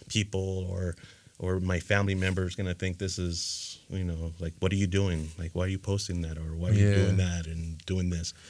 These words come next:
Speaker 1: Whatever it is, it was al-, oh, it was always, uh, holding me back. So, um,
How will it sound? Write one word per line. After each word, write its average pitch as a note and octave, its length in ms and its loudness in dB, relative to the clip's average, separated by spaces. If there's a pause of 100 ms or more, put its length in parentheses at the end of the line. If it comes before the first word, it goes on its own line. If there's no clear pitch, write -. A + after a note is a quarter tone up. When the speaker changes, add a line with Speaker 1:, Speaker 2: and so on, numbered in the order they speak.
Speaker 1:
Whatever B2+ 300 8
it F#2 80 6
is, E2+ 300 0
it G2 140 0
was F#2 200 2
al-, G2 280 2
oh, G2+ 240 0
it F2+ 160 -2
was F2+ 160 -4
always, F2+ 300 -2 (200)
uh, E2+ 420 -8 (380)
holding A#2+ 280 0
me F#2+ 100 0
back. E2+ 340 -8 (680)
So, F#2 600 4
um, E2 420 -4